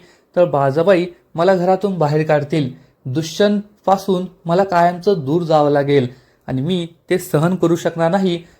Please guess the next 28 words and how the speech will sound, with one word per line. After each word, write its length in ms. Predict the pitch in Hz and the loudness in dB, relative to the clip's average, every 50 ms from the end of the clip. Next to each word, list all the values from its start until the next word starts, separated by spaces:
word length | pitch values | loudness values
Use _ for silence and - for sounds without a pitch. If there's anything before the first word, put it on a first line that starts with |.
| _ _ _ | _ _ _
मला 220 | 160 170 180 196 190 | -2 0 0 2 2
नेहमी 320 | 175 156 147 156 185 202 | 0 0 -2 0 -2 -2
दुष्यंतबरोबरच 880 | 165 135 139 135 - - 190 185 180 170 175 175 170 185 196 208 208 - | -2 -4 -6 -8 -4 -4 -4 -2 2 2 2 2 2 2 0 0 0 -2
राहायचंय, 440 | 175 180 202 208 208 196 180 180 180 - - _ _ _ _ _ | -2 0 0 0 0 0 -2 -2 -2 -6 -12 _ _ _ _ _
असा 200 | - 143 - 208 | -6 0 2 2
विचार 340 | 202 190 190 185 - 202 196 | 2 2 0 2 2 2 2
कृष्णाने 460 | 190 - 156 151 - 160 156 156 160 | 2 -2 -6 -4 -2 0 0 0 0
केला 200 | 160 151 147 151 | 0 0 2 2
होता. 380 | 147 147 151 - 151 135 - - - _ _ _ _ _ - | 2 0 2 2 0 0 0 -4 -12 _ _ _ _ _ -6
म्हणूनच 460 | 139 151 196 214 196 180 180 175 - - _ _ _ - | -2 -2 0 0 2 0 0 -2 -4 -12 _ _ _ -2
तिला 160 | 165 185 190 | 0 0 0
स्वतःला 440 | 190 - 175 165 170 175 170 196 190 | 2 0 -2 0 0 2 2 2 2
निर्दोष 480 | 175 160 151 143 139 135 156 185 190 | 2 -2 -4 -6 -4 0 0 0 0
सिद्ध 320 | 190 - 180 156 131 165 175 | 0 -4 -6 -2 0 -2 0
करता 420 | 175 - 143 127 123 - 135 135 | 0 0 0 0 2 2 2 4
आलं. 200 | 131 131 123 117 - - _ _ _ _ _ _ _ | 4 4 2 0 -2 -6 _ _ _ _ _ _ _
ती 180 | - 143 143 143 | -8 -8 -2 -2
तर 80 | 190 190 | -2 2
दुष्यंतच्या 500 | 175 190 190 - 190 185 185 180 202 190 | 2 0 0 0 -2 -2 0 -2 -2 -2
प्रेमात 320 | 190 185 185 185 196 196 170 | -2 -4 -2 -2 -2 -2 0
वेडी 280 | 160 143 143 147 151 | -2 -2 0 0 0
झालीये, 400 | 143 143 147 151 147 147 135 139 - - _ _ _ _ - | 0 0 -2 -2 -2 -2 -2 -4 -6 -14 _ _ _ _ -8
भरल्या 340 | 139 127 131 135 139 160 160 | -4 -2 -2 0 2 2 2
डोळ्यांनी 540 | 156 139 131 139 160 175 180 170 160 160 165 165 - _ _ _ _ | 2 2 2 2 2 2 0 -2 -4 -6 -8 -10 -16 _ _ _ _
ती 100 | 214 214 | -6 -4
दुष्यंतला 520 | 190 185 196 196 - 214 202 202 214 208 202 | -2 -4 -4 -2 -2 -2 -2 0 0 0 0
पाहत 340 | 202 - 160 160 156 156 | 0 -2 0 0 0 0
असते. 460 | 156 151 147 - 175 151 135 - - | 0 -2 -2 0 0 0 0 0 -6